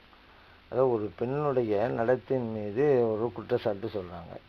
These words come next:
இது கணவர் அல்லாதவங்களா இருந்தா, அஹ், அதற்கு நாலு சாட்சியை கொண்டு வரணும். நாலு சாட்சி இல்லாம ஒரு பெண்ணின் மீது நடத்தை சரியில்லைன்னு குற்றம் சுமத்தினா, இவருக்கு எண்பது கசையடிகள் கொடுக்கணும். இது அல்லாஹ் குர்ஆன்ல சொல்லி காட்டுறான், "ஃபஜ்லிதூஹும்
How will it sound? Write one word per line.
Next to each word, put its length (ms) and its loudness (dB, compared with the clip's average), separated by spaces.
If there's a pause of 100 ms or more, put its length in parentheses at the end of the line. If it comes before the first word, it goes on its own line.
(640)
இது 180 -4
கணவர் 420 6
அல்லாதவங்களா 840 8
இருந்தா, 440 -4 (800)
அஹ், 360 6
அதற்கு 340 2
நாலு 480 6
சாட்சியை 340 4
கொண்டு 280 0
வரணும். 300 -10 (300)
நாலு 300 4
சாட்சி 520 4
இல்லாம 580 4
ஒரு 220 6
பெண்ணின் 400 0
மீது 280 0
நடத்தை 420 0
சரியில்லைன்னு 500 -2
குற்றம் 360 -2
சுமத்தினா, 600 0 (760)
இவருக்கு 640 6
எண்பது 640 8
கசையடிகள் 640 4
கொடுக்கணும். 540 -10
இது 220 4
அல்லாஹ் 240 6
குர்ஆன்ல 260 0
சொல்லி 180 -4
காட்டுறான், 440 -8
"ஃபஜ்லிதூஹும் 720 -4